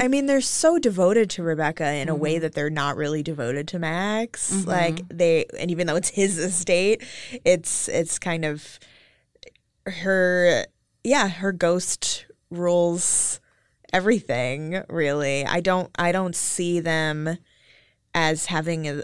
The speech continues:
Speaker 1: a much of an attachment to Max as they did to Rebecca. I mean, that could also just be that I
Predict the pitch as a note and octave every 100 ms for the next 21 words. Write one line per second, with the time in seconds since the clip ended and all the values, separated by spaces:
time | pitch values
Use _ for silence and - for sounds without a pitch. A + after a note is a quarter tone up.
0 | - D3+ D#3 D3 D#3+ - D#3 - _ D#3+
1 | C#3+ - D3 D#3 - D#3 D#2 - - -
2 | - - - - - G2 - - D#2+ E2
3 | G#2+ - - _ _ - F#3 - - -
4 | - - F3+ E3 D#3 D#3+ - E3 - -
5 | - - - - - _ _ - D3+ D3
6 | D3